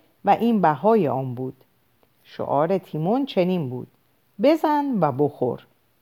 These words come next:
ولی میدان خالی نکن. دوست یا دشمن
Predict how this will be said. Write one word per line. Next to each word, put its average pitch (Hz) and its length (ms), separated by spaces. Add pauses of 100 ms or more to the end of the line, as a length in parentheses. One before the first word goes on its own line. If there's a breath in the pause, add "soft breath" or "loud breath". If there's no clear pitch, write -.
ولی 143 260
میدان 185 560 (120)
خالی 151 280
نکن. 135 460 (760)
دوست 175 440 (180)
یا 139 240
دشمن 233 560